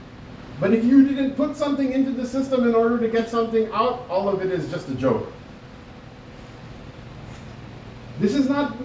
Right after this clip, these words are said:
you know, me saying this to deprecate other people. This is all of us have to remind ourselves that if I'm not putting anything into this, if I'm not struggling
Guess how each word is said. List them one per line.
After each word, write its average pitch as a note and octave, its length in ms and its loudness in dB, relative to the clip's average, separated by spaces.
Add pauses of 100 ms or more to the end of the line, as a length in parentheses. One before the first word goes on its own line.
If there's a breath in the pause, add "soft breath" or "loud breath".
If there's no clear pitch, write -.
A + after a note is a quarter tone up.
you C4 80 2
know, B3 60 2
me B3 200 8
saying B3 280 2
this - 120 -4
to D#3+ 80 -8
deprecate G3+ 520 2
other F3 260 0
people. F3 400 -6 (1900)
This G#3+ 100 2
is A#3 60 2
all A#3 260 4
of B3 140 6
us A#3 80 -2
have A#3+ 140 0
to A#3 80 0
remind G#3+ 340 2
ourselves F3+ 580 2 (2500)
that - 160 4
if F#3 100 -2
I'm G#3 160 4
not B3 220 0
putting B3+ 240 4
anything A#3 380 4
into B3 260 2
this, F#3+ 220 -2
if G3+ 120 -6
I'm G3+ 80 -4
not A3 200 -2
struggling A3 600 4